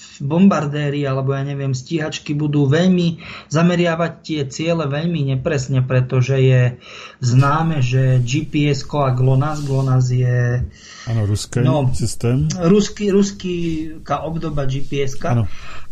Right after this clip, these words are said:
Speaker 1: <clears throat> Aj napriek tomu, že glonas je neviem koľkokrát presnejší, e, práve skrz proste kvôli tomu, že to odráža, proste hory sa medzi, medzi sebou sa to tam odráža,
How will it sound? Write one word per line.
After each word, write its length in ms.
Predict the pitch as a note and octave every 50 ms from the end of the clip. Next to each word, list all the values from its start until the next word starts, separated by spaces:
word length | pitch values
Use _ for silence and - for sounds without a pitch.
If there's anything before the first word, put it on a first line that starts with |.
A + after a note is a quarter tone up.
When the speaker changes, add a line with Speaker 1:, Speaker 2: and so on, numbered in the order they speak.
| -
Speaker 1:
<clears throat> 40 | A3 C#4 C4 G#3+ - G#3 F3+ E3+ D#3 B2+ - - - - - - - -
Aj 80 | D#3+ D#3+
napriek 460 | E3 G3 G3+ G3 G3+ G3 F3 E3+ - -
tomu, 220 | F3+ E3 D#3+ D3+ C#3
že 80 | C#3+
glonas 480 | C3+ C3+ C#3+ D3 D#3 D#3 D3+ D3 C3 C#3
je 80 | C#3+
neviem 380 | C#3+ E3 F3+ C3+ A#3 A3+ F#3 -
koľkokrát 600 | - D#3+ D3+ C#3 - D3 C3 - - C#3 C3+ C3 C3
presnejší, 680 | - C#3+ C3+ B2+ - C#3+ C#3 C#3 B2+ B2+ - D3+ E3 - - - - - - - - - - -
e, 140 | - E3 D#3 D3+ D3 D3+ D3 D3 D3 D3 C#3+ D3 D3 D3 - - - - - - _ - - _ - -
práve 440 | - D3+ D3 D#3+ F3+ F#3+ F#3 E3+ D3 B2+
skrz 440 | - - - - F3+ E3+ C3+ - -
proste 320 | - D3 C3 B2+ - - C3+ B2
kvôli 400 | B2 C3+ D3+ F#3 F3+ E3 C#3 -
tomu, 320 | - E3+ F3+ F3+ E3 C#3+
že 240 | B2+ B2+ B2+ B2+ B2+ C3+ C3+ C3+ C3+ C3+ B2 B2+ - - C3 C3 C3+ D3 D3 C#3 C#3 - -
to 80 | - C3
odráža, 640 | C3 D#3 D#3 - F#3 D3 C3 B2+ A#2+ A2+ G#2+ G#2+ - -
proste 320 | - C#3 C3 - - - B2
hory 320 | A2 D3 E3+ E3+ D3+ C#3+
sa 160 | D3 - B2+
medzi, 320 | B2 C#3+ D3 D3 C#3 C3+ C#3 - - - -
medzi 240 | - D#3+ D#3+ D3+ D3
sebou 320 | C3 - D3 D3 D3 C#3+ C3
sa 160 | - C#3+ C3+
to 120 | - D#3 D3+
tam 200 | - C#3 B2+ B2+ C3
odráža, 560 | B2+ B2+ C3 B2+ B2 B2 B2+ C#3 D3 - -